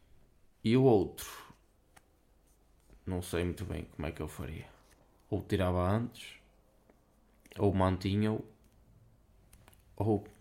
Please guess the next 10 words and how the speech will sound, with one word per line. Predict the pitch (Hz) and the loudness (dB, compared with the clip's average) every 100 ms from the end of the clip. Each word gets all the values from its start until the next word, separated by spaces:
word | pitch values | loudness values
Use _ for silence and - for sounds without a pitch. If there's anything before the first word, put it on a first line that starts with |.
| - - 101 | -20 -20 -16
no | - 110 | -4 -2
primeiro | 101 107 110 107 | 0 4 6 6
dia | 104 107 98 98 - - - - - - - - - - _ - | 6 4 2 0 -14 -20 -20 -20 -20 -20 -20 -20 -20 -20 _ -4
Roman | 107 107 107 | 2 4 4
Reigns | 104 104 | 4 2
perdia | 107 104 104 | 2 4 4
um, | 110 120 - - - _ _ _ _ - - - - | 4 0 -4 -12 -20 _ _ _ _ -20 -20 -10 -6
no | |
segundo | 104 117 113 110 | -4 0 2 4
dia | 117 123 123 | 4 2 0